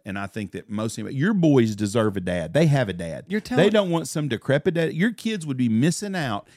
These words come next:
Speaker 1: if they didn't have a dad that did dad things with them. How often do you wrestle with your boys and grab ass with your boys? How often do you do stuff with your kids? You coach kid baseball. You do everything. You're a dad. A kid deserves a fucking dad.
Speaker 2: And
Speaker 1: He is
Speaker 2: Robert
Speaker 1: g-
Speaker 2: De Niro can hire a dad.
Speaker 1: Well,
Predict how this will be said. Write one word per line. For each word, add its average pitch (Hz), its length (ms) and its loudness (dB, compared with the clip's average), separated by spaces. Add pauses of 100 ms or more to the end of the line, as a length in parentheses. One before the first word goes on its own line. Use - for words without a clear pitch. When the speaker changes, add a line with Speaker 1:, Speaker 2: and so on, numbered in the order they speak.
(120)
Speaker 1:
if - 140 -8
they 147 120 0
didn't 151 200 -2
have 139 160 2
a 123 40 -4
dad 117 280 0
that - 100 -10
did 104 160 -4
dad 98 240 -2
things 87 240 -4
with 82 80 -8
them. - 140 -10 (180)
How 190 140 2
often 180 260 0
do 143 60 -6
you 139 100 -2
wrestle 117 300 -2
with 95 160 -8
your 98 100 -4
boys 95 240 -4
and 87 100 -6
grab 95 240 -2
ass 82 200 -12
with - 160 -16
your 85 80 -8
boys? 80 220 -10
How 139 120 2
often 165 240 0
do 127 80 -6
you 127 80 -6
do 117 180 -2
stuff - 280 -8
with - 160 -16
your 87 80 -10
kids? - 260 -6
You 135 60 -4
coach - 280 -6
kid 139 220 -8
baseball. 104 320 -2
You 101 160 -4
do 127 80 -2
everything. 95 240 -4 (260)
You're 143 400 4
a 123 160 0
dad. 98 520 -4 (480)
A 110 80 -2
kid 202 280 0
deserves 143 380 2
a 104 100 -4
fucking 101 380 -2
dad. 90 340 -4
Speaker 2:
And 127 200 -2
Speaker 1:
He 185 100 4
is 185 140 0
Speaker 2:
Robert 147 60 -4
Speaker 1:
g- 147 60 -6
Speaker 2:
De 156 60 -2
Niro 165 300 0
can 180 140 -2
hire 202 340 0
a 113 40 -4
dad. 95 300 -8
Speaker 1:
Well, 98 320 -6